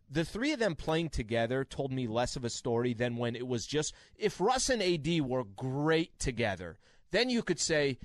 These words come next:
"Hey, there's other ways we can use him. Maybe we bring him off the bench. Maybe we do this. Maybe we do that." I never even felt like there was that.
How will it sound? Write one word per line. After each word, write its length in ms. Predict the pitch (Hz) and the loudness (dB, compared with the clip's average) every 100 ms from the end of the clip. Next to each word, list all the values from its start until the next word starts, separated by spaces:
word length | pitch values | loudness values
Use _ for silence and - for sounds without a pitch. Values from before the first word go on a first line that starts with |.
| - | -10
"Hey, 180 | - 220 | 2 4
there's 220 | 170 165 208 | 4 2 2
other 200 | 190 220 | 2 4
ways 280 | 190 185 147 | 4 2 2
we 80 | 170 | 0
can 160 | 156 | 0
use 240 | 147 156 131 | 0 0 0
him. 140 | 139 | 2
Maybe 240 | 160 214 214 | 2 2 0
we 80 | |
bring 240 | 180 160 175 | 0 0 0
him 140 | 160 | 0
off 160 | 156 - | -2 -2
the 80 | 120 | -4
bench. 340 | 143 139 - | -2 -2 -2
Maybe 220 | 160 202 | -2 -2
we 120 | 196 | -4
do 120 | 170 165 | -2 -2
this. 240 | 156 - | -2 -4
Maybe 180 | 170 170 | -4 -2
we 80 | 160 | -2
do 120 | 156 | 0
that." 200 | 147 - | -2 -2
I 80 | 165 | -4
never 160 | 226 254 | -4 -2
even 220 | 233 190 | -4 -6
felt 220 | - 180 | -2 0
like 180 | 151 139 | 0 0
there 120 | 139 | 0
was 140 | 120 95 | -2 -2
that. 240 | 95 82 | -4 -4